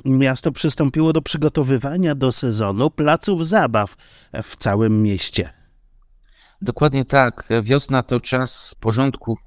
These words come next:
Speaker 2: e, pozimowych, to także przeglądy konserwacyjne,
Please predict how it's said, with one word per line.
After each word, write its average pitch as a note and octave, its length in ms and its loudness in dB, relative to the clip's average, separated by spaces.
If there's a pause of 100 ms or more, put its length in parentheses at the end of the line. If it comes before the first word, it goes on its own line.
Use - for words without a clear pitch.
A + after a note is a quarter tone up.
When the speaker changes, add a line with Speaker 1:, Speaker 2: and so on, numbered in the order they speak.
Speaker 2:
e, A2+ 140 2
pozimowych, A2 800 0 (400)
to A#2 60 -10
także B2 300 2
przeglądy A#2+ 500 0
konserwacyjne, A2 1080 -2